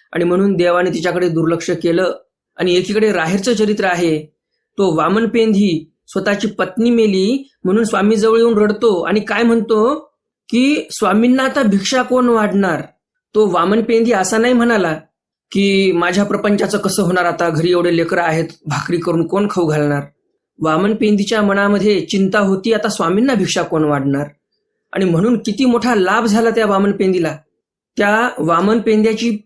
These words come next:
पत्नी जी होती, जी मेली होती, स्मशानात आणली होती, सरणावर ठेवलेली होती आणि तिला जिवंत केलेलं आहे स्वामींनी.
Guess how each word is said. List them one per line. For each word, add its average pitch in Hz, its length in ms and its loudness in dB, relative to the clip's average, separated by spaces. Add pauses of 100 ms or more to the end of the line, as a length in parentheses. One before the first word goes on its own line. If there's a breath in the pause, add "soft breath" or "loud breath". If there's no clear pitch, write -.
पत्नी 254 360 0
जी 247 100 2
होती, 233 640 -2 (120)
जी 196 100 0
मेली 220 340 2
होती, 240 280 0
स्मशानात 240 540 0
आणली 240 200 2
होती, 240 220 0
सरणावर 214 640 0
ठेवलेली 202 400 0
होती 160 540 -4 (560)
आणि 196 180 0
तिला 220 500 -2
जिवंत 220 480 2
केलेलं 226 400 0
आहे 202 160 2
स्वामींनी. 160 580 -2